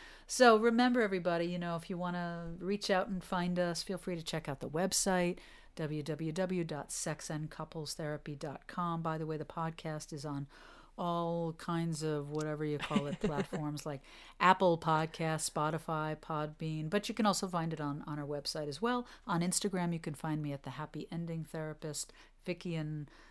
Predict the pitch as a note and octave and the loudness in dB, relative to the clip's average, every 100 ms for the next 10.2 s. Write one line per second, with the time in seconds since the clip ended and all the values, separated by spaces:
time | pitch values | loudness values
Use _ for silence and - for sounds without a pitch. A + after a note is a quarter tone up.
0 | - F3+ D#3 D3+ - F3+ E3 - - F#3 | -10 -2 0 0 0 0 0 -2 -2 -4
1 | - - E3+ D#3+ D3+ D3+ - E3+ - - | -4 -2 0 0 0 -2 -4 -4 -6 -4
2 | D#3+ D#3+ - D#3 D3+ D3 D3+ C#3 D3+ C3+ | -4 -4 -4 -4 -4 -6 -6 -6 -8 -8
3 | - - - - D3 C#3 D#3 D3+ - D#3+ | -14 -20 -14 -8 -6 -4 -2 -2 -2 -4
4 | C#3 D#3 - C#3 C3+ - C#3+ C3+ C3 C3+ | -4 -6 -8 -8 -6 -6 -4 -6 -8 -10
5 | C3+ - - - - F#3 D#3 D3+ - A#3 | -10 -10 -10 -12 -6 -4 -4 -6 -2 2
6 | G#3 G3+ F#3 F3+ F#3 G3+ F#3+ - G3 - | 4 4 4 6 6 4 4 2 -2 0
7 | G3+ F#3+ F3+ E3 C#3+ D3 G3 A3+ G#3+ F3 | 2 2 0 -2 -2 0 2 4 2 0
8 | E3 D#3+ D3+ D#3 F3+ F3 E3+ E3 - - | 0 0 0 0 0 0 0 -4 -10 -8
9 | F3+ E3+ D#3+ D#3 D3+ D3+ C#3+ E3+ F#3 F3+ | -2 0 0 -2 -4 -6 -4 -2 -2 -2
10 | F3 | -4